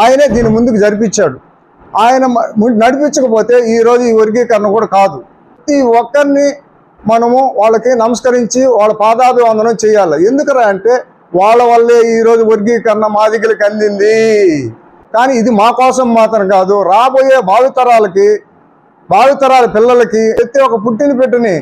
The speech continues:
చదివించుకొని ఇంప్రూవ్ చేసుకునేది మీ బాధ్యతలు. ఇంకా మందాకృష్ణ గారు ఎంతో కష్టపడ్డాడు, ఎన్నో ఒడిదుడుకులు పడ్డాడు, ఎన్నో అవమానాలు పడ్డాడు, ఈరోజు సాధించాడు. ఈరోజు ఢిల్లీలో కూర్చొనేసి ప్రతి ఒక్కరికి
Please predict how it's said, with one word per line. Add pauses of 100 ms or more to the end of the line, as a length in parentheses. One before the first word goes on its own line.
(320)
చదివించుకొని
ఇంప్రూవ్
చేసుకునేది
మీ
బాధ్యతలు.
ఇంకా (120)
మందాకృష్ణ
గారు (220)
ఎంతో
కష్టపడ్డాడు,
ఎన్నో
ఒడిదుడుకులు
పడ్డాడు,
ఎన్నో
అవమానాలు
పడ్డాడు,
ఈరోజు
సాధించాడు.
ఈరోజు
ఢిల్లీలో
కూర్చొనేసి
ప్రతి
ఒక్కరికి